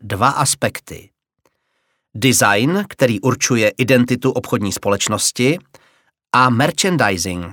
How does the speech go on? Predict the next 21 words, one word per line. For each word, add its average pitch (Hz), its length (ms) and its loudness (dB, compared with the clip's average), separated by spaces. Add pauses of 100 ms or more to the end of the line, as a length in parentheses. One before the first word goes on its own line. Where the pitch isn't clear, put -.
(120)
který 110 280 -2
zvyšuje 143 580 0
úspěšnost 147 800 -2
prodeje. 95 540 -2 (1160)
Design 104 680 2
zvyšuje 160 480 2
atraktivitu 165 680 -2
maloobchodu 104 840 0 (140)
a 117 120 2
podporuje 170 760 0
emoční 131 460 0
zážitky 123 580 0
cílových 139 560 -2
skupin 123 440 -2
spotřebitelů. 90 880 -4 (1160)
Merchandising 113 1080 0 (200)
zlepšuje 151 500 0
výnosnost 170 800 -2
průměrného 147 800 2
nákupního 123 720 0
košíku, 123 680 -2